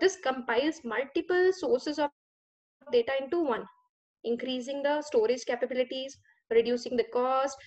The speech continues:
and then it helps to even eliminate the redundant data. So all these happens in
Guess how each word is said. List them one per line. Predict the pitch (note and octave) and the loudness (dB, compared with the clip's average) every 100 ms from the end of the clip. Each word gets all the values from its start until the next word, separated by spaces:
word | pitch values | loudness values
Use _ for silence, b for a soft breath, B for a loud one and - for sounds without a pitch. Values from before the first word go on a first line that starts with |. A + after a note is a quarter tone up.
| B | B
and | A#3 A#3 | -2 -2
then | B3+ - | -2 -4
it | B3+ | -4
helps | B3 A#3+ - | 2 2 2
to | C4+ B3+ B3 A#3 | -4 0 4 4
even | A#3 G#3+ G#3 G3+ | 2 -4 -6 0
eliminate | A#3+ B3+ C4 B3 | 0 2 2 2
the | B3+ | 4
redundant | A#3 A3+ A#3 C4 C4 | 4 2 0 -2 2
data. | A#3+ A#3+ C#4 - B B | 2 2 -6 -8 B B
So | - | -2
all | C#4 D4+ D#4+ | 0 2 0
these | D4 D4+ E4 | -4 -6 -4
happens | A3+ A3 | -6 -6
in | A3+ | -6